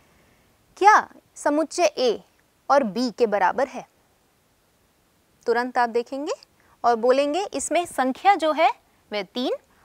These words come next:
और बी में संख्या अवयवों की दो।" तो यानी ये बराबर तो नहीं। बिल्कुल सही, ये बराबर नहीं है। तो क्या मैं ए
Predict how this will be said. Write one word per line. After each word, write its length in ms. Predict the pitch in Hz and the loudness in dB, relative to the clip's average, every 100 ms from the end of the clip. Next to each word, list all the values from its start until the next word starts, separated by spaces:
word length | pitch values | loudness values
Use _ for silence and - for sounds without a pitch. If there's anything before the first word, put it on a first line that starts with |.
| - | 0
और 160 | 240 240 | 2 4
बी 240 | 214 330 | 2 0
में 140 | 415 403 | 0 -2
संख्या 440 | 302 269 277 202 - | -4 -4 -4 -4 -2
अवयवों 400 | 254 226 233 196 | -4 -2 -4 -4
की 200 | 202 330 523 _ _ _ | -8 -6 -6 _ _ _
दो।" 240 | 196 208 - _ _ _ - | -4 -4 -4 _ _ _ -8
तो 60 | 403 | -4
यानी 240 | 277 277 | -2 0
ये 100 | 302 | 0
बराबर 380 | 233 185 180 196 | 0 0 0 -4
तो 140 | 302 | -4
नहीं। 240 | 302 180 - _ _ _ _ _ _ _ - | -6 -8 -16 _ _ _ _ _ _ _ -16
बिल्कुल 280 | 95 208 | -8 -6
सही, 280 | 214 247 302 - _ - | -4 -6 -6 -14 _ -6
ये 60 | 339 | -4
बराबर 360 | 226 185 208 | 0 0 -2
नहीं 300 | 320 214 196 - | -6 -8 -14 -20
है। 120 | 240 _ _ _ _ _ _ _ _ _ _ - | -20 _ _ _ _ _ _ _ _ _ _ -8
तो 60 | 214 | -8
क्या 320 | - 226 285 | 0 2 2
मैं 200 | 311 - _ _ _ _ _ _ _ _ 294 | 0 -4 _ _ _ _ _ _ _ _ -2
ए 260 | 285 180 | -2 -2